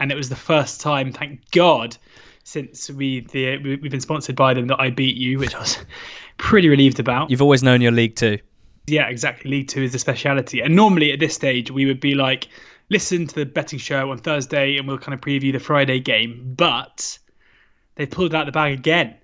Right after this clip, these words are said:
Speaker 1: Um, tonight, Monday Night Football, live on Sky. It might not be as glamorous as your classic M N Fs, but I'll be watching,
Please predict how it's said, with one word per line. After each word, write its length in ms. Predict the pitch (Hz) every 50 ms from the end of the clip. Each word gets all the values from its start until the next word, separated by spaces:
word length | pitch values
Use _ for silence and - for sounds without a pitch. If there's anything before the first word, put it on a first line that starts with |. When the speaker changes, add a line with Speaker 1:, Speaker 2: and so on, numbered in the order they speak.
| _ _ _ _ -
Speaker 1:
Um, 220 | 131 131 131 131 127
tonight, 420 | - - 160 160 156 156 160 -
Monday 280 | - 165 165 160 160 160
Night 200 | 156 151 139 -
Football, 540 | - 170 156 151 - 147 143 139 139 139 123 143
live 320 | 151 156 160 151 147 139
on 160 | 143 143 135
Sky. 420 | 120 - - - - 147 139 131 127
It 120 | 135 135
might 180 | 139 156 160 165
not 120 | 160 139
be 120 | - 151 147
as 80 | 139
glamorous 600 | 135 151 147 143 143 135 131 120 - - - - -
as 360 | - 151 139 131 120 127 123
your 100 | 143 131
classic 460 | - - 151 131 - - 156 143 -
M 140 | - 143 135
N 140 | 131 131 131
Fs, 400 | 120 117 - - - - - -
but 340 | - _ - 143 139 139 - - - - - _
I'll 140 | - 147 156
be 100 | 156 147
watching, 540 | 135 139 - - - - 127 127 143 147